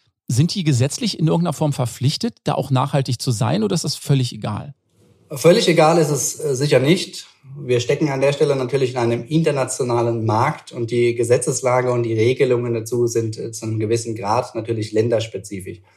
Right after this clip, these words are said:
Speaker 2: Also das heißt, es kommt darauf an, wo unser Kunde jetzt ist, inwie stark oder inwiefern das ihn gesetzlich schon betrifft. Die Tendenzen, wenn man jetzt global denkt oder auch in der E U denkt, sind aber überall dieselben. Es geht zunehmend in die Richtung von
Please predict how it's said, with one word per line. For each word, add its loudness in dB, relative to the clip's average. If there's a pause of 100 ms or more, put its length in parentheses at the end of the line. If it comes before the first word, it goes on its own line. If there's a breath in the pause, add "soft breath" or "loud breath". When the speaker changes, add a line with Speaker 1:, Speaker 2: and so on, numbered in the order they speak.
(300 soft breath)
Speaker 2:
Also -2
das -8
heißt, 2
es -12
kommt 0
darauf 2
an, -2
wo 4
unser 2
Kunde -2
jetzt 0
ist, -6
inwie -4
stark -2
oder -2
inwiefern 0
das -4
ihn -6
gesetzlich -4
schon -4
betrifft. -4 (640)
Die -2
Tendenzen, 4
wenn 0
man 2
jetzt -4
global 4
denkt -2
oder 2
auch -2
in -8
der 0
E -4
U -10
denkt, -2
sind -4
aber -4
überall -2
dieselben. 0 (300 soft breath)
Es -10
geht -4
zunehmend 0
in -8
die 0
Richtung 0
von -6